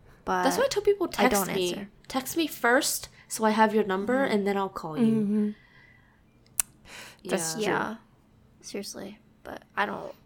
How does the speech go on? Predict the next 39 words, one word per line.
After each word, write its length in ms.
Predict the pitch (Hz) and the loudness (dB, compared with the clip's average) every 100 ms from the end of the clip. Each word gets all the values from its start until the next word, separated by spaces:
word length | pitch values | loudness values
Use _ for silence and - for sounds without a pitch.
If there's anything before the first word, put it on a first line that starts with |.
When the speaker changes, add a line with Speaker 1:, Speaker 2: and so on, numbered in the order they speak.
| - | -8
Speaker 1:
And 140 | 233 | -2
then, 220 | 233 214 202 | 0 0 0
yeah, 260 | 190 196 | 2 2
I've 120 | - 220 | 2 0
been 120 | 240 | 0
watching 220 | 247 254 | -2 0
a 40 | |
lot 120 | 226 196 | 2 2
of, 80 | |
like, 160 | 190 175 - | 0 -4 -8
YouTube, 380 | 202 - 220 208 - _ _ _ _ - - - - | -10 -4 -4 -4 -8 _ _ _ _ -20 -18 -18 -10
YouTubers 760 | 220 226 - 262 214 208 208 214 | -2 -2 0 2 6 6 4 2
that, 180 | 196 - | 2 2
like, 220 | 190 - | -2 0
get 160 | 208 208 | 0 4
back 240 | 190 202 | 2 2
at 120 | 202 | -2
scammers 500 | 202 208 190 196 185 | -2 -2 -2 -4 -6
and, 60 | 180 | -8
like, 140 | 190 196 | -6 0
waste 360 | 196 180 196 | 0 0 -2
Speaker 2:
Mm. 40 | - | 4
Speaker 1:
hours 380 | 190 202 226 | 6 8 8
of 120 | 220 185 | 6 2
their 140 | 196 | 2
Speaker 3:
Mm-hmm. 120 | 185 | 2
Speaker 1:
time, 400 | 196 190 190 190 | 4 4 4 2
days 280 | 190 202 202 | 4 4 4
of 100 | - | -2
their 160 | 196 196 | -4 -2
time. 400 | 190 190 190 208 - - - - - - | -2 -4 -4 -10 -16 -20 -20 -20 -20 -18
Speaker 2:
I 40 | - | 0
feel 160 | 539 | 4
like 80 | 202 | 6
that's 140 | 254 - | 6 4
Speaker 1:
Um, 60 | |
Speaker 2:
also 120 | 339 311 | 2 2
dangerous, 500 | 185 208 185 170 - | 2 0 -2 -6 -8
too. 300 | 214 196 | -4 -4